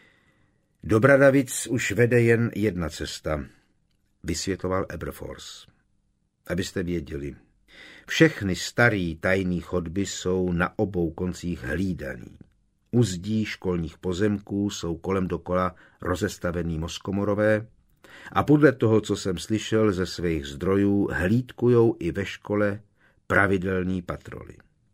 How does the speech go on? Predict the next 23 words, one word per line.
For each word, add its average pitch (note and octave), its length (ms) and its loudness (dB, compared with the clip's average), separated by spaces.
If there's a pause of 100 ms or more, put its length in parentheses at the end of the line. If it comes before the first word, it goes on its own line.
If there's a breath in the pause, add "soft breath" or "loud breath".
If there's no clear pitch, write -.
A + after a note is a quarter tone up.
(840 loud breath)
Ještě C#3+ 340 8
nikdy C3+ 420 6
nebyly G2 320 2
Bradavice A2 560 2
tak - 400 -2
přísně A#2 480 -8
střežený." - 720 -10 (720)
"Jak B2 320 0
chcete - 480 -4
něčeho E2 400 -4
dosáhnout, D2+ 800 -6
až C#2+ 120 -8
budete D2 380 -8
uvnitř, D2+ 540 -8 (640 soft breath)
když D2+ 220 -2
je F#2 100 4
ředitelem E2+ 520 0
Snape F#2 600 -2 (640)
a C#2+ 120 -8
zástupce F2+ 800 -2
mu C#2+ 120 -6
dělají C2+ 540 -8 (120)
Kerovi? B1 640 -8